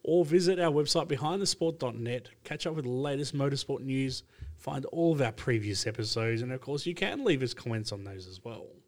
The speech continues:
You can also find us on your favourite podcast provider, such as Amazon Podcasts, Google Podcasts,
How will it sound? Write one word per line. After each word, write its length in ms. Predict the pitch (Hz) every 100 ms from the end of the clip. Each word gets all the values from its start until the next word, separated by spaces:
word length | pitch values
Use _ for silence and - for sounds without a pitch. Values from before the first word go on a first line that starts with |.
| _ _ _ _ _ _ -
You 120 | 156
can 160 | 156 151
also 360 | 202 226 170
find 300 | 127 - 113
us 120 | 104 -
on 60 |
your 120 | 101 95
favourite 460 | - 113 113 104
podcast 440 | - 127 - 107 -
provider, 440 | 107 127 139 139
such 260 | 135 135 -
as 140 | 120 -
Amazon 400 | 170 175 139 123
Podcasts, 760 | - 160 - - - - - _ _ _ _ _ _ -
Google 280 | - 254 113
Podcasts, 760 | 113 107 - 113 123 - -